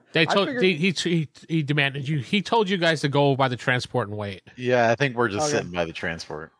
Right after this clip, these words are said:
Speaker 1: Yeah, you're with the two pilots right now, so that's over there. You noticed.
Speaker 2: Got any cards, guys?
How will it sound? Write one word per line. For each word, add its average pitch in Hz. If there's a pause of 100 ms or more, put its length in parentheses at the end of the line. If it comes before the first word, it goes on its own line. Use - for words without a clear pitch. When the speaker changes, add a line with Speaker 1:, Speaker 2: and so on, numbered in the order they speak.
(120)
Speaker 1:
Yeah, 143
you're 151
with 196
the 196
two 165
pilots 120
right 101
now, 95
so -
that's 104
over 104
there. 101
You 110
noticed. 104 (680)
Speaker 2:
Got 143
any 151
cards, 170
guys? 202